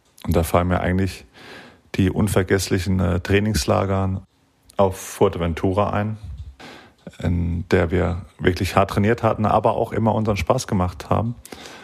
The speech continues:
und, äh, immer wieder Tennis gespielt haben oder andere Aktivitäten unternommen haben und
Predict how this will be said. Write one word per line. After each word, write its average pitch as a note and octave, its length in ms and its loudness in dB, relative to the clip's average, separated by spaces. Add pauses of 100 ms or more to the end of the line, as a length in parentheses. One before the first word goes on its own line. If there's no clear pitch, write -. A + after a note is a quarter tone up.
(220)
und, F#2+ 300 -2
äh, F#2 220 0
immer G#2+ 240 0
wieder G2 180 0
Tennis A2 320 -2
gespielt G#2 340 0
haben G2+ 400 -2
oder F2+ 520 -2 (640)
andere G2+ 340 2
Aktivitäten G2 720 0
unternommen G2 440 0
haben G2 320 0
und G2+ 440 0